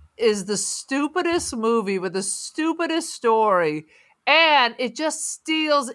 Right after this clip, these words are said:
images and ideas from a thousand other movies and just glues it together, and, and,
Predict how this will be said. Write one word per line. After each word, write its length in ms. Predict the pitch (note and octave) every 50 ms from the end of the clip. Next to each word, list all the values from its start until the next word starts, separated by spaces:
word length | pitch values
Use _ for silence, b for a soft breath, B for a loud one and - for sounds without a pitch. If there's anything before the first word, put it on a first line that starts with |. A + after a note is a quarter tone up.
| -
images 460 | C4+ C#4+ D4+ D#4 D4+ B3 C4+ C4+ A#3
and 120 | B3 B3+ B3
ideas 580 | A#3+ A#3 A3+ G#3 F3 A#3 B3 A#3+ A#3 A3 G3+
from 160 | - A#3 A3+ G#3+
a 80 | G#3
thousand 600 | G3+ - _ B3+ A#3+ A#3+ B3+ C4 B3+ A#3+ C4+ B3
other 220 | B3 A#3+ A3 A3+ A3
movies 480 | G#3+ A3 A#3 B3 B3+ A#3+ A#3+ A3+ G3
and 180 | G#3+ G#3+ G3+ F#3+
just 220 | G3 F#3+ F#3+ F3+
glues 460 | E3 F#3 F#3+ G3 A3+ B3 B3+ C4 A3+
it 140 | A#3+ B3+ G3
together, 720 | - A3 G#3+ F#3+ A3 A3+ A#3 A#3 A3 G3+ F3 E3 E3 E3 b b b b b b _
and, 440 | A3+ A3+ A#3 A#3 A3+ G#3+ G#3+ G#3+ A3+ -
and, 280 | A3+ A#3 A3+ A3 A3+